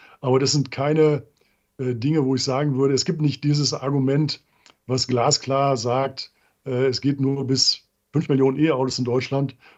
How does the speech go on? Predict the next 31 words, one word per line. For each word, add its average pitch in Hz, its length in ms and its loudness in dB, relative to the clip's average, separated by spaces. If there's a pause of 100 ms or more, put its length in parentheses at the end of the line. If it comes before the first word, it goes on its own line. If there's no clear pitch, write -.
und 123 120 0
mehr 135 160 2
kann 135 200 0
dieser, 127 400 0 (460)
äh, 123 140 -2
Markt, 123 320 0
kann 131 140 -2
dieses 127 300 -2
Stromnetz 135 440 2
nicht 123 120 -6
verkraften. 123 420 -6
Diese 123 160 -2
Aussage, 120 600 0 (360)
äh, 120 280 2
sie 110 140 -2
kriegen 139 220 2
eher 151 220 4
die 165 80 6
Aussage, 143 720 0 (460)
äh, 127 180 -2
wenn, 123 240 -2
wenn, 123 320 2
äh, 117 500 -4
wenn 120 160 0
wir 127 140 4
in 120 100 -4
zehn 143 260 2
Jahren, 131 280 2
sagen 127 220 0
wir 127 120 2
mal, 123 300 0